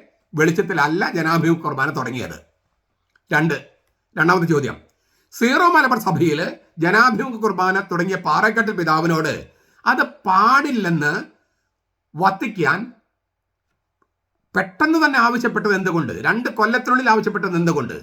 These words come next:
അറുപത്തിരണ്ടിൽ തുടങ്ങി അറുപത്തിനാല് ആയപ്പോഴേക്കും വത്തിക്കാൻ ഇടപെട്ട് സീറോ മലബാർ സഭയിൽ ജനാഭിമുഖ കുർബാന തുടങ്ങാൻ പാടില്ലെന്ന് വിലക്കിയത് എന്തുകൊണ്ട്?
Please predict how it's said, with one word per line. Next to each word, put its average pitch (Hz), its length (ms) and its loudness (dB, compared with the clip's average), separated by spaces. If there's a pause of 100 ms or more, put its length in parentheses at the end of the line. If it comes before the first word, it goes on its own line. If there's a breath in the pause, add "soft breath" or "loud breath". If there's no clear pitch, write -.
(840)
അറുപത്തിരണ്ടിൽ 240 580 2
തുടങ്ങി 240 320 2
അറുപത്തിനാല് 247 560 0
ആയപ്പോഴേക്കും 240 500 0
വത്തിക്കാൻ 220 320 -2
ഇടപെട്ട് 185 380 0 (640 soft breath)
സീറോ 269 280 4
മലബാർ 247 300 2
സഭയിൽ 202 320 0
ജനാഭിമുഖ 202 420 0
കുർബാന 190 280 -2 (100)
തുടങ്ങാൻ 175 260 -2 (100)
പാടില്ലെന്ന് 196 600 2 (640)
വിലക്കിയത് 196 560 2 (120)
എന്തുകൊണ്ട്? 143 420 -2